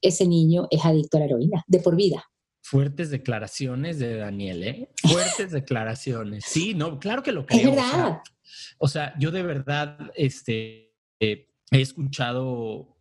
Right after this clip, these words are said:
Speaker 2: gente, gente cercana que de pronto dice como, este, "Ay, este, estoy teniendo dolores por un padecimiento que tengo", y, y les recetan unas pastillas, pero, híjole, o sea, se les ve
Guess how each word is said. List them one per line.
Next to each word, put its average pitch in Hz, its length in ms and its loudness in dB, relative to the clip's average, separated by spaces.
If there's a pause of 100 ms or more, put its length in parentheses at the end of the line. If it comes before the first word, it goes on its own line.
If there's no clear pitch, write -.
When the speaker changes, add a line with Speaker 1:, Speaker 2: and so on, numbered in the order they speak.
(180)
Speaker 2:
gente, 131 420 -2
gente 127 300 -4
cercana 117 560 -4
que 117 100 -4
de 110 60 -4
pronto 117 300 -6
dice 113 380 -6
como, 107 480 -4 (560)
este, 123 400 0
"Ay, 170 560 -4
este, 139 180 -10
estoy 143 260 -4
teniendo 147 1120 -4
dolores 135 760 -4
por 117 200 -2
un 123 260 -4
padecimiento 123 580 -4
que 127 120 -4
tengo", 123 440 -2
y, 113 220 -8 (400)
y 143 80 8
les 135 160 0
recetan 180 480 -6
unas 139 460 -2
pastillas, 120 1040 -6 (100)
pero, 117 540 -4 (240)
híjole, 143 540 -2
o 131 40 -6
sea, 135 280 -6
se - 200 -10
les 139 340 -4
ve 180 380 -4